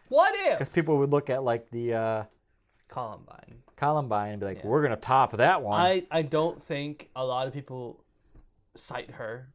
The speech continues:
Speaker 1: for these school
Speaker 2: No,
Speaker 1: shootings,
Speaker 2: but the thing
Speaker 1: but
Speaker 2: is,
Speaker 1: it, it
Speaker 2: the
Speaker 1: definitely
Speaker 2: Columbine kids might have gotten the idea
Speaker 1: From
Speaker 2: from
Speaker 1: Br-, yeah,
Speaker 2: her,
Speaker 1: yeah.
Speaker 2: and now everybody says, since theirs were, was so extreme, everybody wants to top it now.
Speaker 1: I mean, everybody who does school shootings apparently gets songs, so.
Speaker 2: That's like that comedian there, I like,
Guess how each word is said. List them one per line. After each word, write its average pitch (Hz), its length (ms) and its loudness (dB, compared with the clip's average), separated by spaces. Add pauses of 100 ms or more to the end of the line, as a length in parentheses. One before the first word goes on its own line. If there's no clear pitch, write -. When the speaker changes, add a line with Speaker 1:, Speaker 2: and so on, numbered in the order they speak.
Speaker 1:
for 123 220 -16
these 120 200 -14
school 123 280 -18
Speaker 2:
No, 165 180 4
Speaker 1:
shootings, 147 120 2
Speaker 2:
but 131 100 0
the 131 80 -10
thing 151 260 -4
Speaker 1:
but 143 120 0
Speaker 2:
is, - 100 -10
Speaker 1:
it, - 0 -
it - 60 -20
Speaker 2:
the 127 120 -12 (160)
Speaker 1:
definitely - 160 -10
Speaker 2:
Columbine 156 460 2
kids 113 240 -8
might 113 160 -6
have 104 80 -8
gotten 110 240 -10
the 104 120 -10
idea 101 280 -8
Speaker 1:
From 117 200 -6
Speaker 2:
from 104 180 -16
Speaker 1:
Br-, 98 40 -18 (140)
yeah, - 80 -20
Speaker 2:
her, 123 420 0
Speaker 1:
yeah. 123 80 -12
Speaker 2:
and 117 80 -10
now 117 140 -4
everybody 123 340 -2
says, 107 380 -12
since - 380 -18
theirs 123 280 -6
were, 107 280 -8 (340)
was 113 180 -8
so 120 160 -2
extreme, 135 280 -12
everybody 110 200 -8
wants 104 220 -8
to 92 60 -14
top - 340 -10
it - 160 -14
now. 92 100 -20 (640)
Speaker 1:
I 117 40 -18
mean, 117 140 -16
everybody 147 340 -4
who 151 120 -4
does 143 220 -4
school 175 200 -10
shootings 123 300 -14
apparently 131 280 -12
gets 123 160 -18
songs, 120 380 -12 (260)
so. 113 220 -20 (180)
Speaker 2:
That's 110 140 -10
like 113 140 -10
that 110 160 -8
comedian 107 440 -10
there, 92 280 -14 (280)
I 98 60 -16
like, 90 400 -14